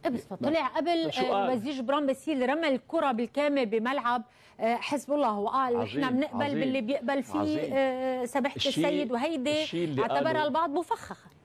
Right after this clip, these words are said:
Speaker 2: طبعا مفخخة، مش بس مفخخة، رد عليه الوز-، ال-، الر-، السيد حسن نصر الله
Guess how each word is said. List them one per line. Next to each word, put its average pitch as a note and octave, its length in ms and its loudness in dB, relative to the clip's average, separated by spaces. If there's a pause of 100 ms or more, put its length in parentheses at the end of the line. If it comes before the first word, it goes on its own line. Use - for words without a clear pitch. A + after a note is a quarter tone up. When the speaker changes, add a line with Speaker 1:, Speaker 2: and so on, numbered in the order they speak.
(800)
Speaker 2:
طبعا A2+ 240 0
مفخخة، G2 680 -4
مش G#2+ 200 -6
بس C#3 220 -4
مفخخة، A2 720 -4 (100)
رد B2+ 360 -2
عليه A#2 280 0
الوز-، G#2 300 -2
ال-، F#2+ 640 -2
الر-، G2+ 220 -4
السيد B2+ 400 -2
حسن B2 340 -4
نصر A2 280 -2
الله B2 260 -2